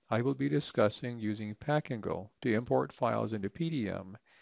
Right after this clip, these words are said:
and then using the P D M Update References tool to fix the references of the imported assembly. In this video,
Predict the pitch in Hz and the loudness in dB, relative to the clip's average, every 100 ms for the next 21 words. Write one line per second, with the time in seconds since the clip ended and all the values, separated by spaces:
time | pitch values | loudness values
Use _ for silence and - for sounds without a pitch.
0 | _ _ 127 127 139 135 131 120 127 117 | _ _ 0 4 2 2 -2 0 -2 -4
1 | - 120 123 110 95 95 110 - 120 _ | -4 -4 0 0 0 -2 -6 -4 -4 _
2 | 117 113 - 151 175 135 - 123 107 - | 2 2 2 2 4 -2 -2 -4 -4 -2
3 | 123 101 104 113 - - 107 160 - - | -2 0 -4 -8 -8 -6 2 2 2 0
4 | 139 110 - 107 - 104 95 - - 95 | 4 4 2 -6 -2 -2 -2 -6 -4 -2
5 | 101 127 147 - 90 95 107 104 - 104 | 0 -2 -2 0 0 0 -2 -4 -2 -4
6 | 87 - 104 - _ _ _ _ _ _ | -4 -8 -10 -14 _ _ _ _ _ _
7 | _ _ _ _ _ - - - - _ | _ _ _ _ _ -20 -18 -20 -20 _
8 | _ 135 139 139 - 208 - 160 117 98 | _ 8 8 6 4 4 6 6 6 6
9 | 92 139 | 2 -2